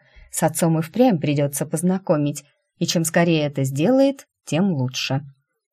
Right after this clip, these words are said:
Потому как после дошедших до родителя слухов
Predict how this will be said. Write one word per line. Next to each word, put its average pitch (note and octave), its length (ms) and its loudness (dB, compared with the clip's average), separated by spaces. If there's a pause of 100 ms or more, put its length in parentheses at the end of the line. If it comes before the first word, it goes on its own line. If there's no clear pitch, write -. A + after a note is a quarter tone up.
Потому F3+ 360 2
как F3 240 -2
после A#3 360 0
дошедших E3 640 -2
до D#3 120 0
родителя D#3 480 0
слухов - 560 -2